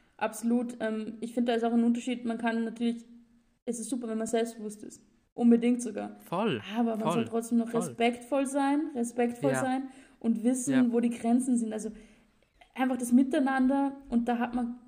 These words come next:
Speaker 1: gesehen, da geht's einfach nur um die Show, da geht's einfach nur um,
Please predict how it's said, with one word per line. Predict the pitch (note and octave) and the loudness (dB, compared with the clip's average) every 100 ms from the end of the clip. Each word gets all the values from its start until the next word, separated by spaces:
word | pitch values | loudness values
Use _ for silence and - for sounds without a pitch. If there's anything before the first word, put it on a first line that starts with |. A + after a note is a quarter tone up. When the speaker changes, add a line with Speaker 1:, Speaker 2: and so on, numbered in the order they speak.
| - | -14
Speaker 1:
gesehen, | - A#3 - A#3 C4+ C#4 | -6 -6 -4 -2 0 0
da | A#3 | -2
geht's | A#3 A3+ A#3 | -4 -6 -6
einfach | A#3 A#3 B3+ A#3+ | -8 -8 -8 -2
nur | A#3 A#3+ | 0 0
um | A#3 | 0
die | A#3 | 0
Show, | A#3 C#4 A#3 | -2 -4 -4
da | |
geht's | A#3 A#3 | -4 -6
einfach | A#3 A#3 A#3+ | -4 -4 0
nur | A#3 A#3+ | 0 2
um, | A#3 A#3 | 0 0